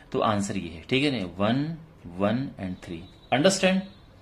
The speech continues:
अब हमारे पास ये दूसरा वाला बहुपद है और इसमें भी हमें ऐसे ही मान ज्ञात करने हैं। पीटी गिवन है। अब हम जब पी ज़ीरो निकालेंगे, यानी टी की जगह पे हमें ज़ीरो रखना है, तो जहां जहां टी दिख रहा है वहां वहां पे ज़ीरो रख दो।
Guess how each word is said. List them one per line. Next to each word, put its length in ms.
अब 60
हमारे 260
पास 260
ये 300
दूसरा 320
वाला 180
बहुपद 360
है 160
और 120
इसमें 320
भी 100
हमें 220
ऐसे 260
ही 60
मान 220
ज्ञात 220
करने 240
हैं। 140
पीटी 280
गिवन 280
है। 160
अब 140
हम 400
जब 240
पी 180
ज़ीरो 300
निकालेंगे, 500
यानी 220
टी 160
की 80
जगह 200
पे 100
हमें 160
ज़ीरो 260
रखना 260
है, 220
तो 80
जहां 300
जहां 200
टी 180
दिख 200
रहा 240
है 160
वहां 220
वहां 120
पे 140
ज़ीरो 240
रख 220
दो। 140